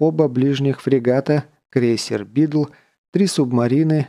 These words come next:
рассчитывая на акустические средства обнаружения в непосредственном месте поиска. На фоне всех этих движений и сил два советских эсминца ни как потенциальная угроза, ни наоборот не смотрелись.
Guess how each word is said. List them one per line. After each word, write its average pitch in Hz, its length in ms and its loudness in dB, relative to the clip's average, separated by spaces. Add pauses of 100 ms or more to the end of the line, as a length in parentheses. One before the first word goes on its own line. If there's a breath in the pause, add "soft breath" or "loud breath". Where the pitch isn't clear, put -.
(160)
рассчитывая 131 680 0
на 123 140 0
акустические 120 720 -4
средства 127 520 -2
обнаружения 120 760 0 (260 soft breath)
в 131 60 -4
непосредственном 127 1000 -2
месте 110 400 -4
поиска. - 580 -4 (760)
На 135 140 0
фоне 175 280 0
всех - 280 -4
этих 113 260 -6
движений 113 560 -2
и - 200 -8
сил 165 360 -2
два 113 280 -2
советских 113 680 -6
эсминца 147 640 -2 (400 soft breath)
ни 180 160 2
как 156 320 -2
потенциальная 143 800 -2
угроза, 143 640 0 (140)
ни 135 160 0
наоборот 113 720 -2 (260)
не 139 200 0
смотрелись. - 760 -6